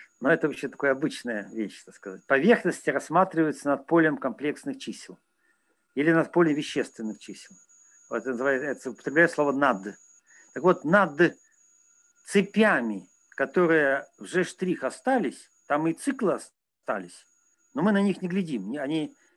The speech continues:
нам какие были, такие и дальше пойдут. Над цепями, которые остались в G-штрих, мы образуем разные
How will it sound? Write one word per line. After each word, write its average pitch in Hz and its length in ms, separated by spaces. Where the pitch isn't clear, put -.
нам 135 1000
какие 196 280
были, 196 280
такие 170 340
и 165 40
дальше 147 320
пойдут. 98 340
Над 135 180
цепями, 190 680
которые 156 400
остались 156 340
в - 40
G-штрих, 233 520
мы 190 360
образуем 180 880
разные 160 1160